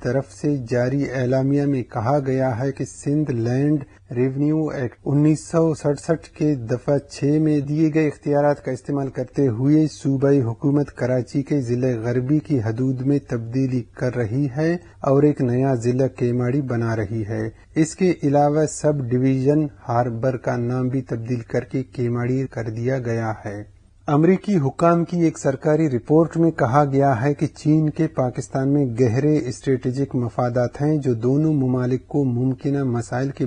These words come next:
बावजूद दो तरफा आमादगी पर यकजा किए हुए हैं। चीन में फौजी और सलामती तरक्की के बारे में कांग्रेस को पेश करदा दो हज़ार बीस की रिपोर्ट में अमरीकी महकमा दिफा ने बताया है कि पाकिस्तान इन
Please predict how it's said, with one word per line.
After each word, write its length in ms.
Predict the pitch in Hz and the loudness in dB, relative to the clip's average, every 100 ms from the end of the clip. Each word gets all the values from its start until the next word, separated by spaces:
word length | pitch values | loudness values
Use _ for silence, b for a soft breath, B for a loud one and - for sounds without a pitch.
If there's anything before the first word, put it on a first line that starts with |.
| 110 | -2
बावजूद 580 | 113 120 135 139 156 143 b b 117 | 2 2 0 -2 -2 -4 b b 0
दो 220 | 131 156 - | 4 4 2
तरफा 400 | 127 123 - 139 - | -2 0 0 0 0
आमादगी 540 | 139 123 127 123 123 135 | 0 2 2 2 0 0
पर 180 | 135 131 | 0 0
यकजा 440 | 110 117 135 127 131 | 0 0 0 0 0
किए 320 | - 127 139 | -2 -2 0
हुए 320 | 113 120 117 107 | 0 -2 0 0
हैं। 280 | 113 110 107 B B | -4 -6 -8 B B
चीन 240 | - 175 180 | 2 2 4
में 160 | 185 160 | 2 0
फौजी 400 | - 147 151 160 | 4 4 4 4
और 100 | 147 | 2
सलामती 640 | - 131 139 139 139 156 | 0 0 2 0 0 -2
तरक्की 420 | 139 127 - 143 | -2 -4 -2 -4
के 160 | - 147 120 | 0 -2 0
बारे 300 | 120 123 131 | 0 2 2
में 160 | 139 139 | 0 -2
कांग्रेस 500 | - 123 123 135 131 | -4 -2 0 0 0
को 140 | - 131 | -2 -4
पेश 280 | - 123 - | -2 -2 -2
करदा 360 | 127 120 135 120 | -6 -2 -2 0
दो 160 | 123 113 | -2 -2
हज़ार 300 | 113 120 113 | -2 -2 -2
बीस 280 | 117 139 - | -2 -2 -2
की 160 | - | -6
रिपोर्ट 500 | 120 113 139 139 - | -4 -2 0 0 0
में 160 | 151 156 - b b | -2 -2 -4 b b
अमरीकी 480 | 147 147 170 - 180 | 2 4 4 2 2
महकमा 460 | 139 135 139 151 156 | 4 4 4 2 2
दिफा 340 | 127 127 - 143 | 2 0 0 2
ने 120 | 143 | 2
बताया 440 | 120 117 135 143 143 | 0 0 2 4 2
है 140 | 143 | 0
कि 120 | 151 143 | -4 -2
पाकिस्तान 580 | 131 127 139 - 147 139 | -2 -2 -4 -4 -2 0
इन 140 | 131 | 0